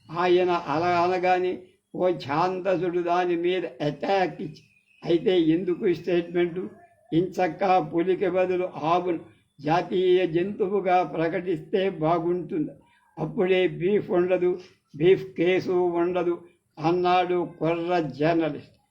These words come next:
పాకిస్తాన్లో ఇంగ్లీష్లో పోర్క్ అన్నమాట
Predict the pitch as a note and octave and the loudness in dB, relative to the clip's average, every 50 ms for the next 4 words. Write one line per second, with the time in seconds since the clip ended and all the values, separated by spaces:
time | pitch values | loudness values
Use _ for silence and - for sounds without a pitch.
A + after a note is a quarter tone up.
0 | _ _ _ - D3 D3+ D#3 C#3+ F3+ D#3 D#3 - - E3+ E3+ F3+ F3+ F3 E3+ F3 | _ _ _ -4 -2 -2 0 0 -2 -4 -4 -4 0 2 2 4 4 4 2 2
1 | F3+ F#3 G#3 G#3 - - _ _ _ _ _ _ C#3+ D#3+ F3+ F#3+ F3 F#3 F3 F#3+ | 0 0 -2 -6 -10 -20 _ _ _ _ _ _ -2 -2 -2 0 0 2 2 4
2 | F#3 F3+ D3+ D#3 - F#3 F#3+ G3 F3 D#3 - - E3+ F3+ G3 G3 F#3+ F3 D#3 - | 2 2 0 -2 -2 -2 -2 -2 -2 -4 -6 -2 0 2 4 4 4 2 0 -8
3 | - - - - E3+ F3+ F#3+ F3+ F3 F3 F3 F3 F3+ F#3 F#3 E3+ F3 | -14 -10 -6 -2 -2 0 0 2 0 2 2 2 2 2 0 0 -2